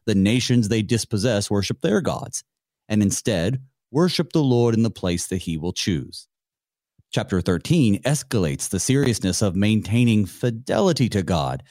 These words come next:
with stark warnings against the temptations of idolatry, even if it comes from within one's own family or community.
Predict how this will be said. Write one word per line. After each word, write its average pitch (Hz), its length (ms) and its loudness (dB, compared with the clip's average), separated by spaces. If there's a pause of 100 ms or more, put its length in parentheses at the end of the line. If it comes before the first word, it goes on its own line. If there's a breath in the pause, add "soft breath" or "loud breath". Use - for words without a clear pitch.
(220 soft breath)
with 110 120 0
stark - 460 -2
warnings 135 500 4
against 117 360 0
the 110 80 0
temptations 107 720 0
of 104 240 -2 (160)
idolatry, 92 840 -2 (440)
even 190 260 4
if 147 100 2
it - 140 -4
comes 95 340 0
from 101 200 -2
within 120 340 2
one's 107 240 2
own 92 140 0
family 131 560 2 (320)
or 107 120 2
community. 92 680 -2